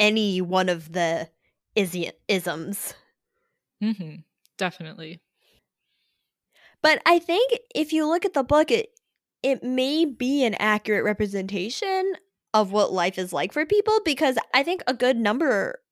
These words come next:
Speaker 1: of times that this happened, people don't. And I think part of the thing was the demographics of the town that they lived in, 'cause they were talking about how when Nora moved there,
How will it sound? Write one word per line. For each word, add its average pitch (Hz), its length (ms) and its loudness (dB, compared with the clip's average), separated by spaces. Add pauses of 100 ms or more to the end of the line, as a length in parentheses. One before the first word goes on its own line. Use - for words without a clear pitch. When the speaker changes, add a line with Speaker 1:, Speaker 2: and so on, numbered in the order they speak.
Speaker 1:
of 208 80 -4
times 208 760 -2
that 190 160 0
this 180 140 -4
happened, 403 680 -4 (380)
people 254 260 2
don't. 202 440 2 (180)
And 214 240 2 (260)
I 233 100 4
think 233 360 -4
part 220 240 0
of 220 140 -2
the 214 80 -4
thing 190 480 -4 (640)
was 190 500 2 (320)
the 214 160 2
demographics 190 680 0
of 202 100 -4
the 190 100 0
town 175 580 -4
that - 240 0
they 180 120 0
lived 135 300 -4
in, 320 140 4 (680)
'cause 302 140 2
they 330 120 4
were 330 60 2
talking 359 200 2
about 311 200 4
how 302 160 2
when 277 440 0
Nora 262 300 2
moved 294 320 -2
there, 185 480 0